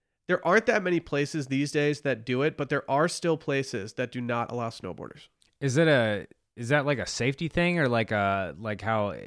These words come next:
Speaker 2: kind of like a country club-ish
Speaker 1: I think it's more country
Speaker 2: thing?
Speaker 1: club-ish thing. I, I do think that,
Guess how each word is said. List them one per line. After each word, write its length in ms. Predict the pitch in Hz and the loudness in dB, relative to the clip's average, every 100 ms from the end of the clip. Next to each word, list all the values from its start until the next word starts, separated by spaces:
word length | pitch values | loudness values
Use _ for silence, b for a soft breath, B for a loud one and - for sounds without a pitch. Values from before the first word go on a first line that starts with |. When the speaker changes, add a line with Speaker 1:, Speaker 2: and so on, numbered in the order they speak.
| - | -14
Speaker 2:
kind 160 | - 117 | -6 -4
of 60 | 110 | -2
like 140 | 104 | -4
a 80 | - | -6
country 420 | - 120 - 104 | -6 -6 -4 -8
club-ish 760 | - 101 92 78 - - - _ 214 | -4 -4 -4 -8 -8 -10 -12 _ -8
Speaker 1:
I 60 | |
think 180 | 220 185 | -2 -2
it's 100 | - | 0
more 120 | 127 | -2
country 300 | - 110 127 | -2 -4 -4
Speaker 2:
thing? 60 | - | -2
Speaker 1:
club-ish 320 | 120 123 - | -4 -4 -4
thing. 260 | 131 131 139 _ - | -4 -4 -6 _ 4
I, 220 | 185 185 - B B - | 4 4 -8 B B 2
I 80 | 180 | 4
do 220 | 190 240 | 6 2
think 360 | - 220 196 | 4 2 2
that, 420 | 180 165 147 - | 4 6 6 0